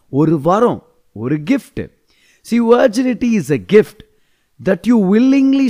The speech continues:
surrender to the person that you love after being married to them. இந்த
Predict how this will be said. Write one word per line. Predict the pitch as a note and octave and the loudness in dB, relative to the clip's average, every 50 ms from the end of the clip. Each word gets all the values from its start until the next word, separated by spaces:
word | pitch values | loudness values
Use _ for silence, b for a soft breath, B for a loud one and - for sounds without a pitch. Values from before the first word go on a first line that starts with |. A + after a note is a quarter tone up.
| - - - | -4 -4 -2
surrender | F#3+ E3 D#3+ F3+ F3+ F#3 E3+ F#3 F3 | -2 0 0 0 -2 -2 -2 -2 -2
to | - E3+ C#3+ | -2 -4 -4
the | C#3+ C#3 - - | -4 -4 -2 -2
person | D#3+ E3 E3+ - - F#3 F3 C#3+ | -2 -2 -2 -2 -4 -6 -4 -4
that | C#3+ A2+ - B2 | -4 -6 -4 -6
you | A#2 A2 | -6 -4
love | B2 C#3+ E3+ E3 C#3+ D#3 D#3+ - _ _ _ _ _ _ _ _ _ _ _ _ _ _ - - | 0 0 2 2 2 0 -2 -4 _ _ _ _ _ _ _ _ _ _ _ _ _ _ -6 -4
after | D#3 E3+ F#3 G3 - - - _ - G#3 F#3+ F3+ F3 E3+ F3+ F#3 - - - F2+ | -2 0 0 -2 -4 -6 -16 _ -2 0 2 2 2 0 -2 -6 -8 -14 -16 -8
being | - A#2+ A#2 A#2+ B2+ C3 D#3 D#3+ E3+ | -6 -4 -4 -4 -4 -6 -6 -6 -6
married | F#3 G#3 A3+ A#3 A3 F#3+ B2+ F#2 - _ _ _ _ _ - | -4 -2 -2 -2 -2 -4 -6 -8 -12 _ _ _ _ _ -10
to | C3+ C3+ B2 - G3 | -8 -8 -6 -6 -6
them. | - - A#2 F2+ _ _ _ _ _ _ _ _ _ _ _ _ _ _ _ _ _ _ - | -6 -8 -10 -14 _ _ _ _ _ _ _ _ _ _ _ _ _ _ _ _ _ _ -6
இந்த | - G3+ A3 A3+ G3 F#3+ E3 | -2 0 0 2 2 2 0